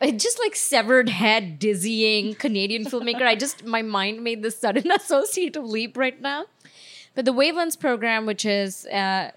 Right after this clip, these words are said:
you know, Toronto's kind of, I guess, the experimental section, uh, of the program. The shorts, the first shorts program yesterday had a lot of more, like, structuralist type, uh, films, uh, on some on sixteen.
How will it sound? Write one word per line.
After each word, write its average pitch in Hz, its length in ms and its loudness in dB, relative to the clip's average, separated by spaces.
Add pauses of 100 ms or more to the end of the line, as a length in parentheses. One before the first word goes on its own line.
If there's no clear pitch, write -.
you 226 120 0
know, 202 80 2
Toronto's 196 540 -2
kind 190 200 -2
of, 185 220 -4 (480)
I 196 80 2
guess, 196 300 2
the 202 240 -2
experimental 226 720 -4
section, 247 680 -2
uh, 220 420 0
of 196 120 0
the 208 80 -4
program. 196 600 2 (480)
The 202 120 -2
shorts, - 560 0 (200)
the 214 100 -8
first 269 280 2
shorts 254 240 0
program 226 320 -2
yesterday 220 340 -2
had 214 180 0
a 214 40 0
lot 202 220 2
of 208 220 -2 (200)
more, 196 240 -2
like, 190 180 0
structuralist 185 800 -4
type, 180 280 -2 (300)
uh, 180 340 -2
films, 202 640 -2 (100)
uh, - 20 -4
on 160 440 -2
some 175 260 -4
on 165 160 -4
sixteen. 233 880 -4